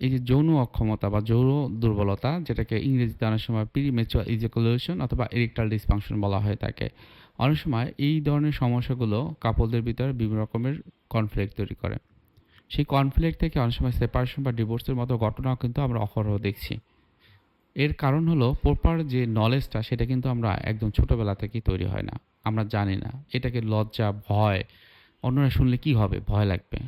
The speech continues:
আবার লজ্জার কথা, এটা বলা যায় না। এই বিষয়টা কিন্তু অনেকের ক্ষেত্রে কাজ করে,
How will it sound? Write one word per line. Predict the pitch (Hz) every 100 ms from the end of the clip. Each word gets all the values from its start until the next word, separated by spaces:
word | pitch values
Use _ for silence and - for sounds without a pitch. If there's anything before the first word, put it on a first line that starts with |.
| 151
আবার | 113 120
লজ্জার | 117 113 120 117 127 123
কথা, | 107 104
এটা | 98 98
বলা | 101 95
যায় | 98 101 -
না। | 117 - -
এই | 151 143
বিষয়টা | - 117 113
কিন্তু | 117 110 139
অনেকের | 143 107 104
ক্ষেত্রে | 104 -
কাজ | 98 104
করে, | - -